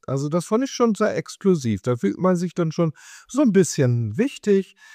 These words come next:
Äh, ich finde es schon auch sehr hochpreisig. Also, wenn man für eine Gesichtscreme, so eine ganz einfache Anti-Aging-Gesichtscreme irgendwie vierzig Euro bezahlt, ist schon ein bisschen heftig. Aber,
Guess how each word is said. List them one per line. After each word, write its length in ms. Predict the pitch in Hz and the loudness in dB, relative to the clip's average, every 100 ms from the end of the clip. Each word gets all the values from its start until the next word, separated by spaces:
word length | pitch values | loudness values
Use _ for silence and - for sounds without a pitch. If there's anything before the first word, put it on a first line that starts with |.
| - - | -20 -4
Äh, 340 | 131 131 131 - | 2 4 4 0
ich 180 | 120 | -4
finde 220 | - 156 156 | 0 2 0
es 80 | |
schon 260 | - 139 143 | -2 -4 -2
auch 180 | 123 123 | -2 -4
sehr 280 | - 123 117 | -2 -2 -2
hochpreisig. 960 | 139 147 - - 143 151 - 160 - | -4 -6 -12 -8 -4 -4 -6 -10 -8
Also, 260 | - 110 117 | -6 -4 -2
wenn 260 | 123 127 120 | 0 0 -2
man 260 | 120 117 | -2 -2
für 100 | - | -2
eine 280 | 123 120 117 | 0 0 0
Gesichtscreme, 840 | 113 104 131 - - - 139 127 | -2 -6 -6 -8 -14 -4 -2 -2
so 80 | 113 | -2
eine 100 | 107 | -4
ganz 320 | 113 160 170 | -2 -2 -2
einfache 800 | - 135 151 156 147 - 135 131 - - - | -4 -2 0 -2 -6 -2 -2 -2 -6 -20 -4
Anti-Aging-Gesichtscreme 1700 | 135 139 151 - 127 127 135 120 110 127 - - - 123 120 120 117 - - - | -2 -2 -4 -2 -2 0 -2 -2 -2 -4 -6 -10 -2 0 2 0 -4 -14 -20 -10
irgendwie 340 | - 113 113 117 | -4 -2 -2 -4
vierzig 480 | 139 120 - 101 | -4 -6 -6 -8
Euro 220 | - 104 95 | -4 -4 -4
bezahlt, 380 | 101 - 85 | -6 -6 -8
ist 140 | - - | -8 -8
schon 220 | - 90 | -6 -6
ein 40 | |
bisschen 300 | 95 92 95 | -6 -6 -8
heftig. 600 | 87 95 - - 85 - | -6 -8 -10 -14 -14 -10
Aber, 320 | 104 98 110 | -6 -2 0